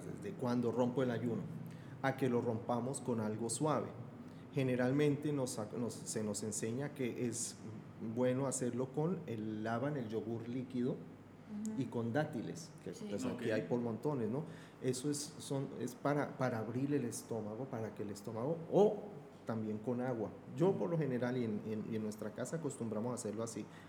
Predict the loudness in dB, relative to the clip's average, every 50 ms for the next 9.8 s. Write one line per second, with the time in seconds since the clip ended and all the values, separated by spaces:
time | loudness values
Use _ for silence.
0 | -12 -6 0 2 2 4 4 4 2 2 2 2 2 2 2 2 0 -2 -4 -6
1 | -6 -6 -6 -8 -10 -12 -8 -4 -2 0 4 4 4 4 4 2 2 2 0 0
2 | 0 0 -2 -2 -2 0 0 0 -2 -2 -2 -2 -2 -2 -2 -4 -6 -8 -14 -16
3 | -18 -18 -18 -20 -20 -20 -20 -20 -12 -8 -6 -6 -4 -4 -4 -4 -4 -4 -2 0
4 | -2 0 0 -2 -2 -2 0 0 0 0 0 0 -2 -2 -2 -4 -4 -4 -2 -2
5 | 0 0 0 0 0 -2 -2 -2 -4 -4 -4 -4 -4 0 2 2 4 4 4 2
6 | 2 0 0 0 0 0 0 0 -2 -2 -2 -4 -6 -6 -6 -6 -6 -6 -8 -10
7 | -12 -14 -14 -12 -10 -10 -8 -6 -6 -6 -4 -2 0 0 2 2 2 0 0 0
8 | 0 -2 -2 -2 0 0 0 0 0 0 -4 -4 -2 0 0 2 2 2 0 0
9 | -2 -4 -4 -2 -2 -2 -2 -2 -2 -2 0 0 0 -2 -4 -8